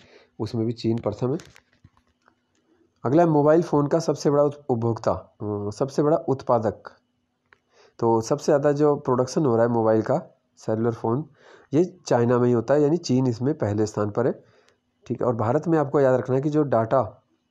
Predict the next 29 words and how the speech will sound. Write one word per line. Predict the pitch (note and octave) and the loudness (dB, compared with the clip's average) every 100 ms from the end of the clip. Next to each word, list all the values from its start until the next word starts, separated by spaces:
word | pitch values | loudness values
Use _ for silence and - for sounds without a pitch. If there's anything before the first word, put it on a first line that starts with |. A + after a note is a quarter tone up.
| _ _ _ - | _ _ _ -8
खर्च | - D#3+ | -4 -2
करने | - A#2 A#2+ | 0 0 2
में | C3+ | 0
भारत | A#2 A#2 | -2 -4
का | C3+ | -4
पहला | B2+ A2+ A2 | -4 -2 -2
स्थान | - G#2+ | -2 -2
आया | G2+ G2 | -2 -2
था, | D3 - - _ _ - | -4 -6 -16 _ _ -6
पूछा | A#2 C3+ | -4 0
जा | A2 | -2
सकता | F2+ F#2 - | -2 -10 -8
है। | E2 - _ _ _ _ _ _ _ _ _ _ _ _ _ - | -8 -8 _ _ _ _ _ _ _ _ _ _ _ _ _ -8
अगला | B2 C3 | -2 0
है, | C#3+ C#3+ - - - _ _ - | 0 0 -4 -20 -20 _ _ -2
किस | E3 - - - | -2 -2 -16 -10
देश | A2 B2 C3 B2+ - - | 0 4 4 2 -6 -8
के | C#3 C#3 | -2 -2
सशस्त्र | C#3 B2+ - D#3 - D#3 | 0 -4 -4 -6 -2 -2
बल | B2 A2+ | 0 0
में | B2 G#2 | 0 -2
सर्वाधिक | - A2+ A2+ C#3 | -2 -2 0 -2
सैनिक | - G#2 G2 | -2 -4 -2
है? | F2+ | -2
यानी | A2 C3 | 0 -2
सबसे | C3 A2+ C#3+ | -4 -4 -2
बड़ा | A#2+ A#2 | 2 2
जो | |
है | A#2 | 2